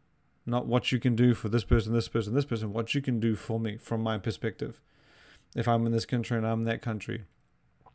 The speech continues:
that's it. And that's, again, it's a very selfish way to judge, but that's just purely why I've, how we've already looked at it.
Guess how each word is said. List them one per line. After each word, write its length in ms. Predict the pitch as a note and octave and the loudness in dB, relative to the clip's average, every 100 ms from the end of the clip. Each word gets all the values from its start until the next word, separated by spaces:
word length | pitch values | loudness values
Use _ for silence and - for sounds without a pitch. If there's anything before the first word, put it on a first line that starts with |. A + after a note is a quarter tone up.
| _ | _
that's 240 | - G#2 - | -4 -2 2
it. 240 | A2+ - _ _ _ - - - - _ | 0 0 _ _ _ -20 -20 -20 -20 _
And 180 | A#2+ A2 | -2 2
that's, 260 | A#2 A2+ - _ _ | 2 2 -4 _ _
again, 260 | A#2+ A2+ G#2 | 2 2 2
it's 140 | A2+ | 0
a 40 | A#2+ | -2
very 380 | G2+ G#2 B2+ A2+ | 0 4 6 6
selfish 540 | - B2 A2 A#2 - | 4 4 4 0 0
way 80 | A2+ | 0
to 80 | G2 | 0
judge, 400 | - A#2 A#2+ A#2 | 2 4 4 0
but 120 | A2+ | 2
that's 140 | A2+ | 2
just 260 | - A#2+ - | 2 -4 2
purely 300 | C3+ C3 A#2 | 4 4 4
why 320 | G#2 G#2 G2+ | 2 0 -2
I've, 540 | G2 - _ _ - B2+ | -6 -12 _ _ -8 -4
how 160 | G#2 | 0
we've 140 | G#2+ G2+ | 0 0
already 240 | G#2 G2 | -2 0
looked 200 | A2+ C#3+ | 0 0
at 100 | A2+ | -4
it. 120 | - | -6